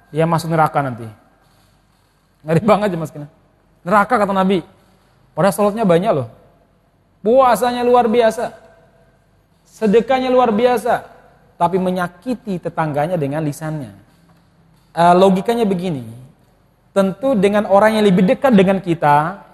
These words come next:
ibu-ibu, suami ki-, Anda lebih tidak layak untuk disakiti. Jangan sampai masaknya pena, pelayanan di tempat itu juga enak,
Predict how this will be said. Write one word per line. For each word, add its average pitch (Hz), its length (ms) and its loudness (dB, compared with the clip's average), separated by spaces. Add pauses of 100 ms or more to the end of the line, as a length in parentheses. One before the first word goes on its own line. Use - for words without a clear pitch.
ibu-ibu, 151 560 0 (480)
suami 170 640 2
ki-, 180 240 -8
Anda 170 720 0 (400)
lebih 196 640 2
tidak 185 320 0
layak 180 320 4
untuk 175 80 -2
disakiti. 156 560 -6 (720)
Jangan 165 320 0
sampai 175 320 -2
masaknya 170 560 -4
pena, 196 720 -10 (560)
pelayanan 165 560 2
di 160 80 -2
tempat 165 320 -2
itu 170 240 0
juga 170 160 0
enak, 196 480 -10